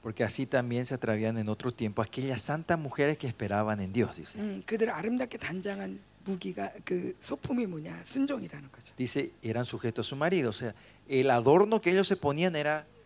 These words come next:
Speaker 1: ser sujetas, era la obediencia.
Speaker 2: 사라가 아브라함을 주로 칭하여
Speaker 1: Así como
Speaker 2: 순종한
Speaker 1: Sara
Speaker 2: 거죠.
Speaker 1: obedecía a Abraham llamándole Señor.
Speaker 2: 남편을 향해서 주라고 그랬대요.
Speaker 1: Que hizo que le dijo a su marido, le tenía como su dueño, como su señor.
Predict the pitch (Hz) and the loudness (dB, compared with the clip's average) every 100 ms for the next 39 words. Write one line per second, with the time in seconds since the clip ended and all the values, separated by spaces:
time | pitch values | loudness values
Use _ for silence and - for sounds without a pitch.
0 | - - 131 117 - 104 117 - 104 117 | -14 -6 -4 -4 -6 -6 -8 -8 -8 -6
1 | 113 113 107 104 120 113 95 262 254 240 | -4 -4 -4 -2 -2 -2 -2 0 0 2
2 | 262 - 160 170 160 156 190 277 - - | 0 0 -4 -4 -4 -4 -6 -6 -6 -4
3 | 175 170 - 247 233 202 185 185 220 262 | -2 -2 -4 -4 -6 -8 -10 -6 -6 -6
4 | - - - - - - - 120 - 120 | -16 -20 -20 -20 -18 -8 -4 -4 0 2
5 | 120 156 127 127 139 117 113 107 104 117 | 4 4 4 4 2 0 0 0 -2 0
6 | 120 135 156 147 120 135 101 95 107 110 | 2 4 4 4 2 0 -4 -2 -4 -4
7 | 107 101 104 98 107 - - - 190 208 | -4 -4 -4 -2 -4 -4 -12 -12 -2 -2
8 | 220 262 247 202 180 165 175 - 220 233 | 0 0 0 -4 -6 -8 -4 0 2 0
9 | 160 131 - 131 - - 143 - 175 175 | -2 -10 -12 -14 -14 -8 -2 -2 0 -2
10 | - - 151 147 180 190 202 147 156 - | -2 -8 0 2 2 2 2 4 2 2
11 | 170 156 139 180 202 196 180 156 170 170 | 4 4 6 6 6 4 0 -2 -4 -4
12 | 156 139 135 113 160 123 107 113 117 - | -6 -6 -6 0 0 0 -4 -6 -4 -2
13 | 113 143 117 | 0 2 0